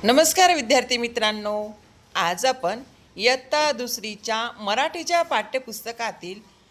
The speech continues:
पान नंबर एकोणतीस वरील भाजी तयार करणे हा भाग बघणार आहोत. चला तर मग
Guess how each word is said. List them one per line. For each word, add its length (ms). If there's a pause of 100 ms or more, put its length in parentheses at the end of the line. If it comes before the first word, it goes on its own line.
(240)
पान 340
नंबर 380 (380)
एकोणतीस 600
वरील 340 (300)
भाजी 600
तयार 300
करणे 520 (320)
हा 220
भाग 300
बघणार 540 (340)
आहोत. 400 (440)
चला 280
तर 220
मग 220